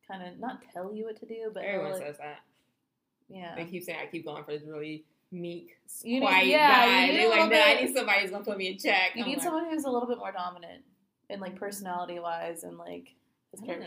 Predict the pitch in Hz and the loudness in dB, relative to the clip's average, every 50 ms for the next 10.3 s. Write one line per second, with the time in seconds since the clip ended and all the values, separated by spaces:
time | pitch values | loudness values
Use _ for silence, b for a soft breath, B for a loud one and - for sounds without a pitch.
0 | 185 185 - - - 294 311 330 - - 359 359 - - 180 185 180 185 190 190 | -4 -2 -2 -2 -2 -2 -2 -4 -4 -6 -8 -10 -10 -8 -6 -4 -4 -4 -6 -8
1 | - - 170 170 170 165 156 151 160 160 - _ _ _ _ _ _ - 170 175 | -8 -8 -6 -6 -6 -6 -8 -10 -10 -12 -16 _ _ _ _ _ _ -12 -10 -10
2 | 180 175 - - 170 - - - 147 - - - - 185 180 175 220 202 180 - | -10 -10 -12 -14 -14 -14 -14 -14 -14 -14 -14 -14 -12 -12 -12 -12 -12 -12 -12 -12
3 | - 165 156 160 - - - - _ _ - - 165 156 147 - 151 - 143 147 | -14 -14 -14 -14 -14 -14 -16 -16 _ _ -18 -16 -16 -16 -16 -18 -20 -20 -20 -20
4 | 151 151 156 _ _ - - - _ _ _ _ _ _ _ _ _ _ _ _ | -20 -20 -20 _ _ -20 -20 -20 _ _ _ _ _ _ _ _ _ _ _ _
5 | _ _ _ _ _ _ _ _ _ _ - - 190 190 180 175 - 156 151 - | _ _ _ _ _ _ _ _ _ _ -14 -10 -8 -8 -8 -8 -8 -10 -8 -6
6 | 302 339 453 156 - - - - 294 277 247 180 175 175 180 175 175 170 170 170 | -6 -4 -4 -4 -4 -4 -4 -4 -2 -2 -2 -2 -4 -4 -4 -4 -4 -4 -6 -6
7 | 165 175 170 165 175 180 - _ _ _ _ _ _ _ _ _ _ 180 175 160 | -6 -6 -8 -8 -10 -12 -18 _ _ _ _ _ _ _ _ _ _ _ -12 -12
8 | - - - - 185 180 185 190 208 214 220 214 208 202 185 190 180 - 170 165 | -12 -10 -10 -10 -10 -10 -10 -10 -10 -10 -12 -12 -10 -12 -12 -12 -12 -12 -12 -12
9 | 170 156 156 - 175 165 - - - 226 254 254 247 - 190 170 - - 165 156 | -14 -16 -18 -18 -20 -20 -18 -10 -6 -6 -6 -4 -6 -6 -8 -8 -8 -10 -12 -12
10 | - 82 85 87 95 - | -12 -12 -14 -14 -14 -16